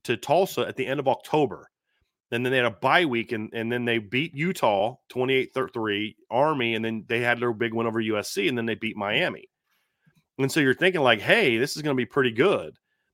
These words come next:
And then the next year, they won their first three in November as well, even though some of 'em were, a couple of 'em were ugly, Wake and B C, but then they lost to Stanford.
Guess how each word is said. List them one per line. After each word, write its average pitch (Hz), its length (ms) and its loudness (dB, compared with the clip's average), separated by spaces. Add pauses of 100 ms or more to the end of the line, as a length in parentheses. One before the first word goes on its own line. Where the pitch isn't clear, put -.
(160)
And 120 140 0
then 123 100 2
the 117 80 0
next 151 400 0
year, 147 160 2
they 127 120 4
won 123 200 2
their 113 120 0
first 131 360 2
three 123 160 0
in 117 80 -2
November 110 400 0
as 98 140 -4
well, 117 580 4 (400)
even 104 100 -12
though 104 120 -4
some 117 260 -2
of 104 80 0
'em 95 60 -6
were, 95 100 0
a - 80 -4
couple 107 280 -4
of 98 40 -2
'em 95 60 -6
were 95 120 -4
ugly, 101 480 -2 (140)
Wake 107 280 -4
and 98 120 -10
B 95 140 -8
C, 135 360 -2
but - 120 -12
then 139 160 4
they 127 100 4
lost 110 300 2
to 95 80 -14
Stanford. 104 560 -4